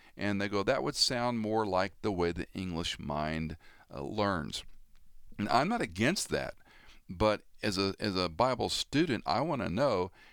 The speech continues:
if this is an important term, uh, can I see it? So if you were to look at my Bibles, you would see the word loving kindness underlined in a red pen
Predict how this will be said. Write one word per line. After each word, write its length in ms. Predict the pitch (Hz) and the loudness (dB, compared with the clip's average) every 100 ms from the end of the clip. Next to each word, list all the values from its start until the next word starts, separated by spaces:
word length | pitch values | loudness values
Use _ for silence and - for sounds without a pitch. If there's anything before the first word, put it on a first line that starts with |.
| - | -14
if 180 | - 92 | -6 -2
this 220 | 143 185 | 0 0
is 100 | 220 | -2
an 120 | 151 101 | 0 -2
important 400 | - 131 - - | 0 -2 -2 -4
term, 360 | 143 165 127 - - - | -2 -2 -4 -8 -16 -8
uh, 180 | 87 - | -6 -6
can 160 | - 123 | -2 0
I 120 | 107 | 0
see 300 | 101 - 294 | 0 0 -2
it? 200 | - - - - _ - | -4 -12 -20 -20 _ -14
So 220 | - 104 | -4 -2
if 100 | 90 | -2
you 120 | 104 | 0
were 80 | 104 | 0
to 40 | 90 | 0
look 160 | 101 | -2
at 80 | - | -2
my 200 | 78 78 | 0 0
Bibles, 520 | 78 113 147 87 - | 0 0 0 -2 -2
you 140 | 92 101 | -4 -4
would 140 | 87 | -2
see 420 | - 87 80 82 - | -2 0 -2 -4 -6
the 120 | 85 | -4
word 260 | 87 90 85 | -2 -2 -2
loving 300 | 90 85 82 | -2 -2 -4
kindness 480 | - 123 110 85 - | -4 -4 -2 -4 -4
underlined 500 | 95 92 85 92 87 | -4 -2 0 0 -2
in 120 | 80 | -2
a 40 | 76 | -4
red 480 | 76 87 95 87 | -2 0 0 -2
pen 440 | - 151 87 78 | -4 -2 -2 -4